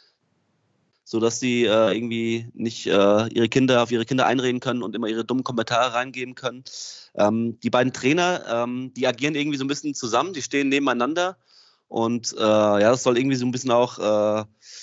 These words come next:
die Emotionen, so negative Emotionen ein bisschen rausnehmen. Und, äh, was in dem Moment halt ich ü-, unglaublich geil find und auch in dem Spiel unglaublich lustig war, ist, dass die Kids selber mit ihren, äh, sechs Jahren,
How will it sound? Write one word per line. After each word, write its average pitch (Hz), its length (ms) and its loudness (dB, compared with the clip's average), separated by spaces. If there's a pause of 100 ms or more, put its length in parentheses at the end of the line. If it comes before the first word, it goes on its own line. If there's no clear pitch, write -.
(600)
die 117 400 2
Emotionen, 135 640 2
so 139 80 4
negative 143 500 2
Emotionen 139 380 -2
ein - 20 -2
bisschen 139 200 -10
rausnehmen. 143 720 -2
Und, 127 460 -4
äh, - 80 0
was 120 600 2
in 139 100 0
dem 143 140 2
Moment 156 240 2
halt 131 100 -2
ich - 180 -14
ü-, 139 80 -10 (220)
unglaublich 151 400 -2
geil 131 220 2
find 147 320 -4
und 120 520 -6
auch 113 140 0
in 113 160 -8 (640)
dem 139 120 4
Spiel 127 360 2
unglaublich 117 360 -2
lustig - 320 0
war, 101 260 2 (320)
ist, 120 220 2
dass 120 120 2
die 120 100 -10
Kids - 260 -2
selber 175 400 4
mit 143 160 -8
ihren, 127 380 -6
äh, 110 180 -2
sechs - 240 -6
Jahren, 143 400 0